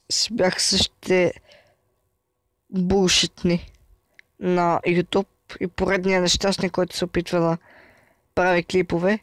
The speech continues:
и копира пакт. Това си е моя работа, какво ще снимам? Аз кой бърк на к-, какво ще снимам? Дали ще снимам за пакт? Ако ще и на, а, да я знам. Ако ще и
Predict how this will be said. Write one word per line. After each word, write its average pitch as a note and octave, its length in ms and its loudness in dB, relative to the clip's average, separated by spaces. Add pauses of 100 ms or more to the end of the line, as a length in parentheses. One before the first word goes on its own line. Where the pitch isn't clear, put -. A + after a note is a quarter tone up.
(120)
и E3+ 140 -2
копира F3 420 -2
пакт. - 500 -6 (440)
Това B3+ 180 0
си C4+ 140 2
е B3+ 60 2
моя G#3+ 420 2
работа, G#3 300 0
какво G3 200 -2
ще - 140 -2
снимам? E3 360 0 (640)
Аз G#3+ 140 0
кой G#3+ 320 2
бърк G3+ 480 -4 (640)
на F#3+ 180 -4
к-, - 140 -18 (220)
какво F#3 640 0 (120)
ще - 160 0
снимам? F3 280 0
Дали G3 140 2
ще - 100 -2
снимам G#3+ 240 0
за F3+ 120 -4
пакт? - 460 -6 (460)
Ако - 200 -6
ще - 220 -2
и B3+ 140 4
на, C4 320 4 (840)
а, F#3+ 120 0 (440)
да F#3+ 140 0
я A#3 140 4
знам. F3+ 360 -2 (1200)
Ако G3 100 -14
ще - 160 -2
и A#3 540 2